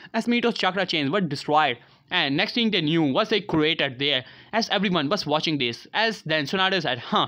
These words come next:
it seemed that the brat is down." As Jiraiya said, "Well, this is what he gets for fighting against the child of prophecy." Well, the match is over, as Minato was about to say something, but then the whole ground started to shake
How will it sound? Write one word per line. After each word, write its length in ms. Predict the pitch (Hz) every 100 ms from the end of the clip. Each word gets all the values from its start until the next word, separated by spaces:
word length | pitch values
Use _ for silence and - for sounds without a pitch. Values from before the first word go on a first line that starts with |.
| -
it 100 | 214
seemed 220 | 240 233
that 80 | 226
the 320 | 226 214 190 - -
brat 420 | 143 135 160 135 -
is 120 | 180
down." 360 | 147 151 139 110 - -
As 160 | 180 208
Jiraiya 240 | 208 202
said, 180 | 185 127 147
"Well, 200 | 151 120
this 160 | 160 214
is 80 | 214
what 160 | 180
he 100 | 175
gets 440 | 135 131 139 120 - - _
for 160 | - 196
fighting 400 | - 156 165 147
against 300 | 131 151 131
the 100 | 185
child 320 | - 170 143 -
of 180 | 92 -
prophecy." 480 | 143 147 151 131 120 - _ _
Well, 220 | 196 220 233
the 100 | 226
match 220 | 220 226
is 100 | 185
over, 320 | 190 175 127
as 180 | - 214
Minato 320 | 165 156 156
was 140 | 190
about 240 | 208 214 208
to 60 |
say 180 | 196 180
something, 400 | - 156 160 123 - - -
but 160 | 185
then 240 | 170 165 151
the 140 | 180
whole 160 | 185 202 135
ground 300 | 139 156 147
started 320 | - 214 196 185
to 80 |
shake 480 | 175 - - 185 151